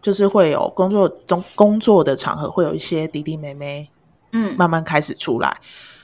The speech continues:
Speaker 2: 对。
Speaker 1: 我不，超不喜欢人家在那边跟我：“姐，姐，
Speaker 2: 哦。
Speaker 1: 怎么样，怎么样？”“姐，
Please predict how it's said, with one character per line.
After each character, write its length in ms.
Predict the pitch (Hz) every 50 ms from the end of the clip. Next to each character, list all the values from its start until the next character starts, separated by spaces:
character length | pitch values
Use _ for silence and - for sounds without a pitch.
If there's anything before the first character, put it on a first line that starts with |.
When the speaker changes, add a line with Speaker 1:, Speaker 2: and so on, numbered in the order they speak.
| _ _ _
Speaker 2:
对。 140 | _ 190 175 - - - _ _
Speaker 1:
我 100 | - 185 - - _ _ _
不， 300 | - 285 277 269 196 135
超 400 | - - - - 294 285 285 285
不 220 | 285 294 294 269
喜 320 | - - - 208 185 175
欢 280 | 180 - 226 240 247 247
人 200 | 254 226 208 208
家 180 | 214 226 220 240
在 140 | 233 240
那 60 | 240 240
边 180 | 233 233 240 233
跟 200 | 240 233 226 214
我 80 | 185 -
：“姐， 840 | - - 233 233 208 233 240 254 277 269 247 196 156 - - - _ _ _ _ _ _ _ _ _ _ _ _ _
姐， 300 | - - - 269 247 247
Speaker 2:
哦。 400 | 240 254 277 - 311 294 262 233 -
Speaker 1:
怎 120 | - 196
么 60 | 220
样， 120 | 240 247 240
怎 100 | - 190
么 60 | 226
样 160 | 226 202 196
？”“姐， 400 | - - - - 240 240 226 247